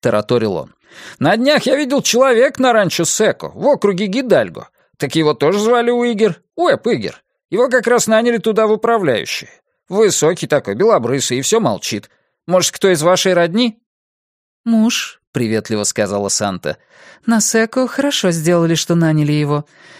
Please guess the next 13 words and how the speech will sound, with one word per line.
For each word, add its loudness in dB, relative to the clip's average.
Мистер 0
Игер — 0
один 2
из 0
лучших -2
скотоводов -2
на 0
Западе". -6
Исчезновение 0
принца-консорта -2
редко -2
дезорганизует 0
монархию. -4